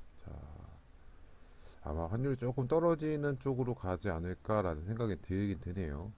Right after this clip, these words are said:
자, 유가 한번 볼게요. 자, 유가는 고점 찍고, 자, 그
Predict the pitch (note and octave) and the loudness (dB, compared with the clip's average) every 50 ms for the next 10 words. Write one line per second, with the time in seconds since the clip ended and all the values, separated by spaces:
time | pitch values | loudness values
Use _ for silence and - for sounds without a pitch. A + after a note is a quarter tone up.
0 | - - - C#2+ D2+ F2 - - A#2+ B2 B2 A#2 F2 D2+ F2+ F2 - E2+ E2+ F#2 | -12 -10 -8 -6 -6 -6 0 2 2 4 4 2 0 -2 -6 -6 -2 -2 0 0
1 | G#2 - - - - - - - - - - - - - - - - - - - | -2 -4 -8 -12 -14 -14 -12 -14 -16 -16 -16 -18 -18 -20 -20 -18 -18 -18 -18 -18
2 | - - - - - - - - - - G#2 G#2+ G#2 G#2 G#2 - - D3 C#3+ C#3+ | -20 -20 -20 -18 -18 -18 -18 -8 -2 2 4 4 4 2 0 2 6 6 6 8
3 | C#3+ C3+ B2 - A2 - - B2 B2+ - - - G2 - A#2 F#2+ D2 - - - | 6 2 2 0 -2 -2 -2 -4 -4 -6 -6 -6 -2 2 2 2 2 0 -4 -10
4 | - A#2 - - A#2 A#2+ A#2+ A#2 A2 G2 | -14 -14 -4 2 4 6 6 6 4 2